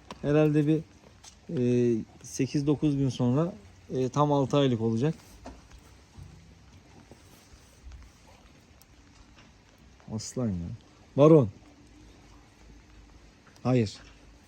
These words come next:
Aklından geçirme öyle şeyleri Baron. Ben de, e, yağmur yağdı şimdi, e, biraz şuralara işte ot mot kopmuştu, onları temizledim.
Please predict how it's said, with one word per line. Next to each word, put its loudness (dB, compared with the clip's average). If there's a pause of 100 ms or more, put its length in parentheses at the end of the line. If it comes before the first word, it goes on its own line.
(280)
Aklından -2
geçirme -2
öyle 0
şeyleri -6
Baron. -6 (1000)
Ben -14
de, -8
e, -14 (360)
yağmur -14
yağdı -16 (100)
şimdi, -16
e, -20 (540)
biraz -12
şuralara -10 (1700)
işte -8
ot -4
mot -2
kopmuştu, -10
onları -8
temizledim. -10